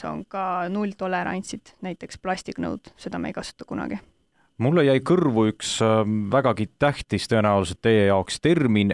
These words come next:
Speaker 2: E S G, mis eelduste kohaselt, äh, tuleneb, äh, inglise keelest. Äh, saaksite sellest, äh, paari sõnaga lähemalt rääkida?
Speaker 1: E, jaa, mainime seda küll <laughs> päris palju. E, see ongi see, mille kaudu või kuidas me läheneme,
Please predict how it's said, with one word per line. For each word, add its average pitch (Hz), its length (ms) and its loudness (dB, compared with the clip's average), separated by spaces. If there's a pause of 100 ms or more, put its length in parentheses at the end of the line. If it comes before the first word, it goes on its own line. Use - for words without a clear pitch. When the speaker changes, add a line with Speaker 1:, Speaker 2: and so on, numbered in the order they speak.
Speaker 2:
E 127 320 4
S - 160 -6
G, 131 400 4
mis 92 160 0
eelduste 101 380 0
kohaselt, 90 500 0
äh, 90 220 2 (100)
tuleneb, 92 540 0
äh, 90 240 0
inglise 98 320 -2
keelest. 147 560 0
Äh, 98 260 2 (320)
saaksite - 400 -4
sellest, 95 400 -4
äh, 92 160 0
paari 95 240 2
sõnaga 87 380 0 (340)
lähemalt 80 480 -6
rääkida? - 380 -8 (720)
Speaker 1:
E, 226 300 0 (100)
jaa, 233 220 2 (260)
mainime 233 320 2
seda 202 160 -4
küll 262 280 2 (120)
<laughs> 214 140 0
päris 208 180 -4
palju. 240 460 -2 (400)
E, 202 140 -6 (200)
see 220 80 -4
ongi 202 220 -4
see, 190 480 -4 (340)
mille 190 240 -4
kaudu 220 320 2
või 190 140 -6
kuidas 208 240 -4
me 180 100 -4
läheneme, 262 460 4